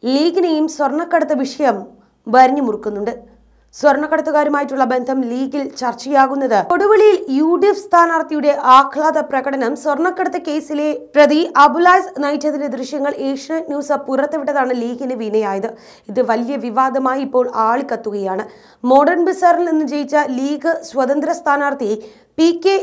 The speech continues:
സുബാറിന്റെ വിജയത്തിന് പിന്നിൽ പ്രവർത്തിച്ചതും അബുലൈസ് ആണ് എന്നാണ് പുറത്തുവരുന്ന വിവരം. കരിപ്പൂർ കേന്ദ്രീകരിച്ച് മുപ്പത്തിയൊൻപത് കിലോഗ്രാം സ്വർണം കടത്തിയ കേസിൽ പ്രതിയാണ് അബുലൈസ്. കൊടുവള്ളി മോഡേൺ ബസാറിൽ നിന്ന്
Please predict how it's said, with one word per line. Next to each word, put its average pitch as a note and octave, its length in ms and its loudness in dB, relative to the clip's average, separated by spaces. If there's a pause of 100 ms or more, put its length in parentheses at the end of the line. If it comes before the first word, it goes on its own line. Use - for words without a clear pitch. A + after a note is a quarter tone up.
(160)
സുബാറിന്റെ D#4 560 2
വിജയത്തിന് D4+ 480 -4
പിന്നിൽ D4 280 -4
പ്രവർത്തിച്ചതും C#4 580 -2 (920)
അബുലൈസ് F#4 420 2 (220)
ആണ് D4+ 180 0 (220)
എന്നാണ് C4 340 2 (340)
പുറത്തുവരുന്ന C4+ 560 2 (160)
വിവരം. G3+ 260 -2 (400)
കരിപ്പൂർ C4+ 460 4
കേന്ദ്രീകരിച്ച് C#4+ 640 -2
മുപ്പത്തിയൊൻപത് D4+ 760 -2
കിലോഗ്രാം C#4 540 2
സ്വർണം C4+ 420 0 (400)
കടത്തിയ C#4+ 360 4 (100)
കേസിൽ C#4+ 340 -2 (140)
പ്രതിയാണ് C#4 480 2
അബുലൈസ്. G3+ 380 -6 (420)
കൊടുവള്ളി D4 400 6 (100)
മോഡേൺ D4+ 360 4
ബസാറിൽ D4+ 440 4
നിന്ന് D4+ 160 0